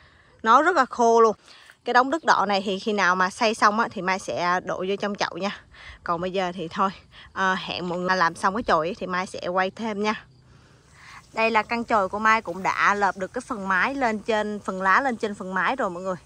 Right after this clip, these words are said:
Ở trên thì Mai sẽ lợp bằng lá dừa nha. Đây. Ờ, hôm nay cũng đã lợp được cái phần mái rồi, với lại phần vách thì Mai sẽ lợp bằng liếp. Đây là những tấm liếp mà Mai mua sẵn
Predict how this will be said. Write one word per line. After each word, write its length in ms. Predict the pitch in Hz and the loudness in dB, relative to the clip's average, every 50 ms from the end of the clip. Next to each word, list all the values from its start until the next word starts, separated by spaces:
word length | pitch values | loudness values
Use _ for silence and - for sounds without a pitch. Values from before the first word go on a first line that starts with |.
| - _ - - - - - - | -20 _ -20 -20 -20 -20 -14 -8
Ở 120 | - 185 | -8 -6
trên 260 | 196 - 254 240 240 226 | -4 -2 0 0 0 0
thì 160 | 202 214 185 | -2 -6 -4
Mai 220 | 202 202 202 220 | -2 -2 -2 -4
sẽ 160 | - - 180 | -6 -8 -6
lợp 200 | 185 202 185 - | -4 -2 -2 -2
bằng 140 | - 190 180 | -2 -4 -2
lá 140 | 180 190 254 240 | 0 -2 -2 -2
dừa 200 | 254 220 196 185 | -2 -4 -4 -4
nha. 180 | 180 175 196 202 - - - - _ - _ _ - | -6 -6 -8 -10 -10 -12 -20 -20 _ -20 _ _ -4
Đây. 240 | 180 180 180 165 - _ - - - - - - - - - - - | -4 -4 -4 -4 -8 _ -20 -20 -20 -20 -20 -20 -20 -20 -20 -16 -10
Ờ, 260 | 190 196 190 196 196 | -6 -4 -2 -2 0
hôm 200 | 196 208 202 208 | 0 -2 -2 0
nay 120 | 208 202 | -2 -2
cũng 200 | 190 - 165 180 | -4 -6 -8 -6
đã 300 | 170 160 - 160 170 185 | -6 -4 -2 0 -2 0
lợp 220 | 190 185 185 - - | 0 -2 -4 -4 -6
được 140 | 175 170 - | -8 -12 -12
cái 80 | 226 | -10
phần 220 | - 226 202 180 180 | -8 -8 -8 -4 0
mái 260 | 180 175 190 269 285 | 2 2 2 2 2
rồi, 160 | 277 220 185 | 0 -2 -2
với 240 | 165 175 190 214 240 | -2 -2 -2 -2 0
lại 300 | 226 - - 165 180 190 | -2 -2 -2 -4 -8 -8
phần 220 | - - 190 170 | -8 -10 -6 0
vách 160 | 165 220 277 - - | 2 2 2 0 -2
thì 160 | 202 220 180 | -10 -8 -4
Mai 200 | 196 196 196 202 | -2 -2 -2 -2
sẽ 300 | - - 180 - 147 180 | -4 -8 -8 -6 -6 -6
lợp 260 | 202 196 190 180 - | -4 -2 -2 -2 0
bằng 220 | 185 180 185 180 | -2 -2 -2 -2
liếp. 200 | 202 233 285 339 - - - _ _ _ _ _ - - - - - - | -6 -4 -6 -6 -6 -10 -20 _ _ _ _ _ -20 -20 -20 -20 -18 -8
Đây 200 | - 226 226 226 | -2 0 0 0
là 140 | 214 202 202 | 0 -2 -4
những 280 | 185 185 180 160 190 190 | -4 -6 -8 -10 -8 -4
tấm 180 | - 240 262 | -2 -2 0
liếp 200 | 277 311 330 - | 0 -2 -4 -2
mà 120 | 277 190 196 | -2 -2 0
Mai 220 | 202 208 214 220 | 4 4 4 4
mua 200 | 214 214 214 214 | 2 -2 -4 -4
sẵn 180 | - - - | -4 -6 -6